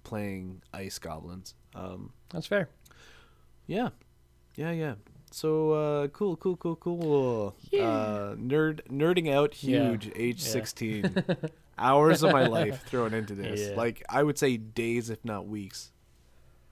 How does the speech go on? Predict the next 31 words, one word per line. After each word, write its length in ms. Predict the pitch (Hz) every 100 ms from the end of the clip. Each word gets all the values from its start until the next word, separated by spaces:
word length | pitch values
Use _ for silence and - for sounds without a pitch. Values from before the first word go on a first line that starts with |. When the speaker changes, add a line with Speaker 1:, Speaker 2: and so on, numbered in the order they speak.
| _ -
Speaker 2:
Oh, 60 | 139
I 80 | 107
believe 260 | 98 101
it. 120 | 98 - - -
Speaker 1:
If, 240 | 113 - - _ _ -
yeah. 160 | 160
Speaker 2:
Yeah. 100 | 113 98 - 131 -
Speaker 1:
Yeah, 100 | - -
man. 180 | - 147 - 127 - - _ _ _ _ - - - _ - - - _ -
Okay, 220 | 185 180 127
that's 220 | 143 -
it 100 | 190
for 100 | -
me. 200 | 196 220
So 160 | - 139
what 100 | 165
do 60 |
you 120 | 208 180
got? 360 | 151 185 196 - - - - - - - -
Speaker 2:
All 160 | 147
right, 160 | 151 127
so 100 | -
I'm 80 | 196
gonna, 160 | 196 -
I'm 140 | 160
gonna 180 | 175 190
kinda 200 | 147 165
talk 200 | 156 160
about 160 | 147 135
two 140 | 135
games 460 | 123 117 113 113